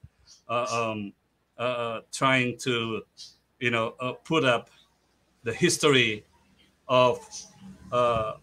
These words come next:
of this town into the perspective of the Japanese, because a lot of, a lot of the Japanese died inside these tunnels, that there is always a possibility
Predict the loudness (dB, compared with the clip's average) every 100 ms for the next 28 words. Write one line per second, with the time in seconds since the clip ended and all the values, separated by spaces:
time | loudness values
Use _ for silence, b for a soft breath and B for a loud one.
0 | -20 -20 -20 -16 -10 -4 -4 -2 2 2
1 | 2 -4 -12 0 4 4 4 0 -2 -4
2 | -4 -4 -2 -2 -2 -2 -2 -2 -4 -4
3 | -12 _ _ -12 0 2 4 2 0 0
4 | -4 -4 -2 2 4 6 2 -2 -14 -16
5 | -4 4 6 6 2 -2 -2 -2 -8 _
6 | _ -14 2 6 6 6 4 2 4 6
7 | 6 4 0 2 0 0 -2 0 2 -2
8 | -2 -2 -2 0 0 0 -2 -2 0 -2
9 | -4 -4 -4 -2 -2 -2 -4 -8 -10